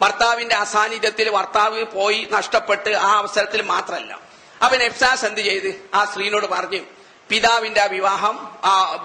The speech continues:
ദുർബലപ്പെടുത്താൻ എനിക്ക് ഞാൻ അവകാശം തന്നിക്കണെന്ന്" പറഞ്ഞു. അപ്പൊ ഒന്നെങ്കിൽ മഹല്ല ഖാദി സ്ത്രീക്ക് അവകാശം കൊടുക്കുക, എന്നിട്ട് ആ സ്ത്രീ എന്ത് ചെയ്യുക, ദുർബലപ്പെടുത്തുക.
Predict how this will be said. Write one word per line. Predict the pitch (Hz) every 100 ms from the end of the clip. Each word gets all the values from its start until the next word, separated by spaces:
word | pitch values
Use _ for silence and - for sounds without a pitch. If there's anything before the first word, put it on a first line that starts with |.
| 170
ദുർബലപ്പെടുത്താൻ | 196 220 226 220 190 196 190
എനിക്ക് | 190 190
ഞാൻ | 185 185
അവകാശം | 170 185 196 202 208
തന്നിക്കണെന്ന്" | 175 160 170 165 165 135
പറഞ്ഞു. | 117 - - - - - - 233
അപ്പൊ | 254
ഒന്നെങ്കിൽ | 262 294 294 285
മഹല്ല | 214 208 202 220 214
ഖാദി | 208 190 196 262 -
സ്ത്രീക്ക് | - 202 233 - 247 -
അവകാശം | 180 185 185 190 165
കൊടുക്കുക, | 151 - 180 202 - - - - 220
എന്നിട്ട് | 262 269
ആ | 247
സ്ത്രീ | 233 196 220
എന്ത് | 202 185
ചെയ്യുക, | 180 185
ദുർബലപ്പെടുത്തുക. | 175 170 - 190 190 127 - 110